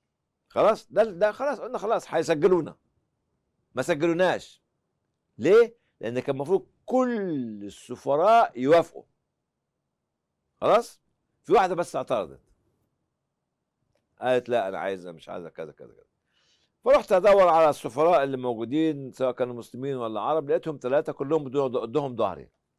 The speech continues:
ده برضك في رمضان، خدت بالكم؟ يعني انا بسعى، او احنا بنسعى ك-، كمؤسسه، هم ادوا ظهرهم. في الاخر واحد فيهم قال لي: "تعرف بقى، انتوا اسمكم اغاثه اسلاميه،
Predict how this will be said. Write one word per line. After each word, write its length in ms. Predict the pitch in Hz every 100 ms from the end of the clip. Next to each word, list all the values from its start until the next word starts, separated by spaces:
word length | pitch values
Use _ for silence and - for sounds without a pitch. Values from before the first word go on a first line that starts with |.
| _
ده 80 | -
برضك 300 | 113 139 135
في 120 | 120
رمضان، 600 | 131 127 127 156 151 113 78 _ _ _ _ _ _ _ _ _
خدت 200 | - -
بالكم؟ 380 | 95 135 147 165 - _ _ _
يعني 240 | - 92 120
انا 120 | 131
بسعى، 480 | 160 185 180 196 208 _ _ _ _ _ -
او 80 | 98
احنا 140 | 104
بنسعى 520 | 104 139 160 165 175 180 _ _
ك-، 280 | 98 95 92
كمؤسسه، 760 | 92 101 101 98 - 190 196 185 _ _ -
هم 140 | 131
ادوا 260 | 127 117 117
ظهرهم. 360 | 92 78 60 _ _ _ _ _
في 80 | 220
الاخر 220 | 247 190
واحد 200 | 202 151
فيهم 200 | 175 156
قال 80 | 156
لي: 80 |
"تعرف 280 | 147 156 139
بقى، 320 | 123 143 143 - _ _ _
انتوا 140 | -
اسمكم 320 | 277 - 160
اغاثه 560 | 135 110 117 113 120 104
اسلاميه، 800 | 101 113 107 110 107 104 101 98